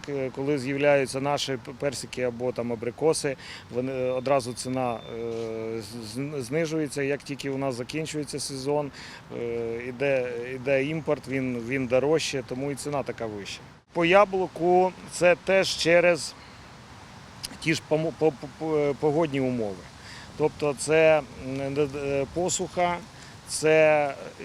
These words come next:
ті, ті ж, е, заморозки, які, які були навесні. Це все результат того, що став менше рез-, е, менший врожай, і, е,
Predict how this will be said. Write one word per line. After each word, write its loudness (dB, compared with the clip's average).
ті, -10
ті -4
ж, -4
е, 2
заморозки, 0
які, -4
які -6
були -2
навесні. -2
Це 2
все 4
результат 4
того, 2
що 2
став 4
менше 2
рез-, -2
е, -2
менший 0
врожай, 0
і, -4
е, 0